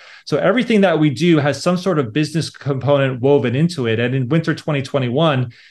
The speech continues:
scad launched the scad School of Business Innovation, incorporating a diverse array of scad's top-rated academic programs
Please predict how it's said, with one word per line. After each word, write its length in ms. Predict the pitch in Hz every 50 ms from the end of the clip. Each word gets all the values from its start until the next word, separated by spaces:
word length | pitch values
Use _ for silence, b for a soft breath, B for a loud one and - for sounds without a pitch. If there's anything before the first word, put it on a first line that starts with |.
| B B
scad 380 | - - - - 165 165 165 160
launched 300 | 160 156 156 151 - -
the 80 | 139
scad 580 | - - - - 151 147 147 147 135 117 113 -
School 320 | - - - 160 151 143
of 100 | 135 113
Business 320 | 117 139 139 139 139 123 -
Innovation, 640 | 135 127 107 123 131 151 160 156 - 127 117 113
incorporating 640 | 120 131 110 - - 143 143 143 143 143 139 139 135
a 20 |
diverse 400 | 127 127 110 107 139 143 139 143
array 200 | 143 131 135 135
of 80 | 131 117
scad's 420 | - - - 143 135 135 131 -
top-rated 520 | - - 151 143 135 - 139 139 135 135 131
academic 580 | - 143 127 110 117 113 135 135 123 113 117
programs 720 | - 170 175 170 151 160 160 151 147 147 143 147 135 -